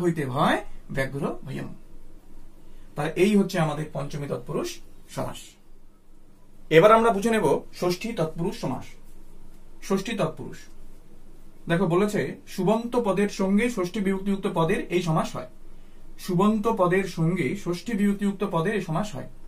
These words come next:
দেখো এবার বলেছে সুবন্ত পদগুলি, সুবন্ত পদের সঙ্গে ষষ্ঠী বিভক্তিযুক্ত পদের এই সমাস হয়,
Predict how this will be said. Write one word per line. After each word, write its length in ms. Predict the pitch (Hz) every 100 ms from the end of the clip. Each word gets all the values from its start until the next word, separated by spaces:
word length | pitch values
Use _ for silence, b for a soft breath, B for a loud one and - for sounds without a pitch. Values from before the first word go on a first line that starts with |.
| - b b b b 139
দেখো 220 | 185 220
এবার 200 | 175 196
বলেছে 300 | 185 208 190
সুবন্ত 380 | 170 185 220 220
পদগুলি, 480 | 240 214 196 214 233 - - - - - - - - - - - - -
সুবন্ত 400 | 190 185 214 214
পদের 220 | 208 214
সঙ্গে 260 | 214 226 262
ষষ্ঠী 280 | 190 -
বিভক্তিযুক্ত 440 | 196 202 202 202 - 190
পদের 240 | 180 - - - - - - -
এই 120 | 185
সমাস 360 | 180 - 240
হয়, 120 | 131